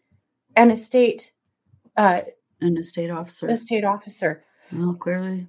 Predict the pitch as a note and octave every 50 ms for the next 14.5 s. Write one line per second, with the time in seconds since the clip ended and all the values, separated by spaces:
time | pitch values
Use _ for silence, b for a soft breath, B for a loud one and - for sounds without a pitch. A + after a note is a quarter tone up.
0 | _ - A#3 A#3+ B3 A#3 A#3 A#3 B3 D4 D4+ B3+ B3+ B3 A#3+ A3+ A#3 A#3+ A#3+ A#3+
1 | - - - B3+ C4+ C4 B3+ C4 B3 B3 A#3+ A#3+ - A#3 B3+ D4+ D#4 _ - E4
2 | C#4 A#3+ G#3+ F#3+ F3+ - _ _ G#3+ G3+ G#3 - A3 G#3+ G#3+ G#3+ A3 G3 G3+ -
3 | - G#3 G3 F#3+ G3+ - _ G#3+ G#3 G3+ G3+ G3 F#3 F#3 F#3+ F#3 F3+ G3 F#3+ -
4 | G3+ G3 - G3 F#3+ - F#3+ F#3 F#3+ F#3 - F#3+ F3+ - - _ B B B B
5 | B B B B F#3+ F#3+ G3 G#3 G#3 D4 D#4 D#4+ D4+ - D4 C#4+ C#4+ C#4 C4 C4
6 | C4 C4 C4+ - - - - G#3+ G#3+ A3 G#3+ G#3+ G#3+ G#3+ - B3 A3 G3 G3 F#3+
7 | - - - _ _ _ _ _ _ _ _ - G3 G3 G#3 G3+ B3 D#4 F#4 F#4
8 | B3+ F#3+ F3+ F#3 F3 _ _ _ _ F#3+ - A3 C4 D4+ C#4 A3+ G3+ G3 F#3+ G3
9 | G#3 G3+ - - A3 G#3 G#3 G#3 G#3 G#3 B B B B B B3+ B3 B3+ G4+ A4
10 | G#4+ - - A4+ A4 - E4 D#4+ D#4 D#4+ D#4 D4+ - - _ _ _ - A#3+ A#3+
11 | A#3 C#4 E4 F4 F#4 F4 - C4+ A#3 A3 A3 - - G#3 F#3+ F#3+ F3+ E3+ E3+ -
12 | - - - B3 D4 F4 - - E4 D4+ C#4 - B3 - - F#3+ F#3+ - - -
13 | - - D#4 D#4+ D4+ C#4+ A#3+ A3 G#3+ G#3 G#3 - - G#3+ E3+ E3 E3+ - - -
14 | G#3 G#3 G#3 G#3 G3 F#3+ F#3+ F#3+ - -